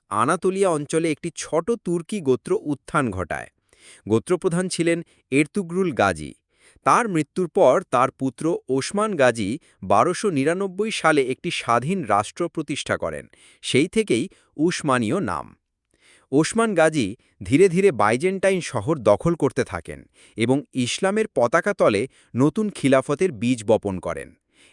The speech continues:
এরপর তার পুত্র ওরহান এবং পরবর্তী প্রজন্ম এই সাম্রাজ্যকে একে একে প্রসারিত করতে থাকেন।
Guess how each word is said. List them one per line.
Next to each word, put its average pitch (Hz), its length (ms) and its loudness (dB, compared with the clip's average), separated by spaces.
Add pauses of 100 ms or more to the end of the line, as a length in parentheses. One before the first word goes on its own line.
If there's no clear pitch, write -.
(100)
এরপর 135 340 4
তার 120 240 2
পুত্র 131 320 -6 (460)
ওরহান 165 400 2 (120)
এবং 131 180 0 (140)
পরবর্তী 196 480 2
প্রজন্ম 170 420 -2 (360)
এই 110 120 0
সাম্রাজ্যকে 131 680 0 (100)
একে 120 300 0
একে 117 240 2
প্রসারিত 120 500 -2
করতে 95 340 -4
থাকেন। 85 340 -10